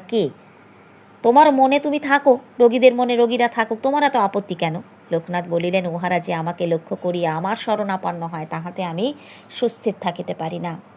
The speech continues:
উহাদের দুঃখ দেখিয়া অন্তঃকরণ আর্দ্র হইয়া যায়, সুতরাং উহাদের জন্য দুঃখ বোধ হয়।" আমি বলিলাম, "তুমি রোগীর লোক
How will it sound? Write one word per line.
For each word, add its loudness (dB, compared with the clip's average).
উহাদের 6
দুঃখ -2
দেখিয়া -2
অন্তঃকরণ 0
আর্দ্র 0
হইয়া 4
যায়, 2
সুতরাং -4
উহাদের -4
জন্য -6
দুঃখ -4
বোধ 2
হয়।" -2
আমি 2
বলিলাম, 0
"তুমি -2
রোগীর 4
লোক 8